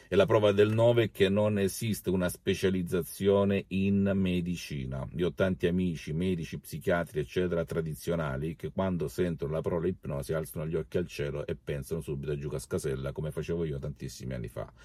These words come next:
Eppure gli dimostri con i fatti che non è così e continuano a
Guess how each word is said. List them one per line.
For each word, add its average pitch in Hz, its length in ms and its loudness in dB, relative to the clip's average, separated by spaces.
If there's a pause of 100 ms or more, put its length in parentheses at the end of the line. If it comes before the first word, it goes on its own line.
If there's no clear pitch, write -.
(220)
Eppure 101 400 6
gli 95 80 0
dimostri 95 460 2
con 82 180 -2
i 80 60 -2
fatti 78 500 -2
che - 140 -4
non 82 140 -4
è 80 120 -4
così 73 360 -2 (560)
e 92 160 0
continuano 78 760 -2 (100)
a 87 280 -4